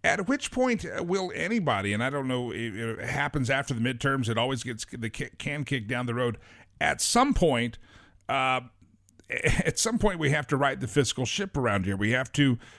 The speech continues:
uh, bring spending under control. We have to, to get things right in Washington. And Republicans seem to,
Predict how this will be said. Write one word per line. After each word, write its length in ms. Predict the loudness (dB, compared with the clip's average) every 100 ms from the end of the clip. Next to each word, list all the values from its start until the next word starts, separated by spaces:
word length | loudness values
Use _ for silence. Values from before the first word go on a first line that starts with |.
| -6
uh, 180 | 0 2
bring 260 | 2 0 0
spending 460 | -2 -2 -2 -2
under 160 | 0 0
control. 480 | 0 0 0 0 2
We 140 | 2
have 180 | 2 0
to, 240 | -2 -4
to 220 | -4 -4
get 260 | -4 -4 -4
things 260 | -2 0 0
right 320 | 2 2 2
in 200 | -2 0
Washington. 580 | 0 0 0 0 2 2
And 160 | 0
Republicans 680 | 0 -2 -2 -2 -2 0 0
seem 340 | -2 -2 -4
to, 340 | -2 0 0